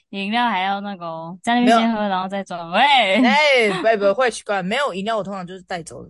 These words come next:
Speaker 2: 的当天我就会喝掉，
Speaker 1: 没有，开玩笑，
Speaker 2: 因为那个，
Speaker 1: 开玩笑。
Speaker 2: 因为那个气泡，气泡会放了就不好喝，除非你喝柠檬红茶。
Speaker 1: 嗯，对。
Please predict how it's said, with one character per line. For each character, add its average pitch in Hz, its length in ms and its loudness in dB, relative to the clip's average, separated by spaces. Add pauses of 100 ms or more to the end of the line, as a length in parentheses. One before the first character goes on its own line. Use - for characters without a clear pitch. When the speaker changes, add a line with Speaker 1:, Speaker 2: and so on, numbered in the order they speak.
(160)
Speaker 2:
的 151 100 -12
当 160 240 -10
天 156 140 -8
我 143 80 -12
就 - 100 -12
会 - 140 -8
喝 156 40 -12
掉， 202 140 -4
Speaker 1:
没 208 80 0
有， 175 80 -4
开 - 0 -
玩 - 20 0
笑， 220 40 0
Speaker 2:
因 254 80 2
为 269 60 6
那 277 100 -2
个， 233 120 4
Speaker 1:
开 202 60 -2
玩 185 100 -12
笑。 - 280 -8
Speaker 2:
因 311 40 -2
为 339 60 0
那 339 100 -4
个 277 140 2
气 - 240 -4
泡， 233 300 -2 (100)
气 - 180 -16
泡 226 280 -6 (280)
会 226 140 -12
放 208 220 -10
了 160 80 -12
就 160 80 -14
不 165 80 -8
好 156 100 -10
喝， - 180 -18
除 - 140 -6
非 285 100 8
你 262 160 0
喝 220 180 4
柠 208 140 0
檬 180 40 0
红 165 260 -4
茶。 - 180 -20 (640)
Speaker 1:
嗯， 170 320 -4
对。 156 540 -10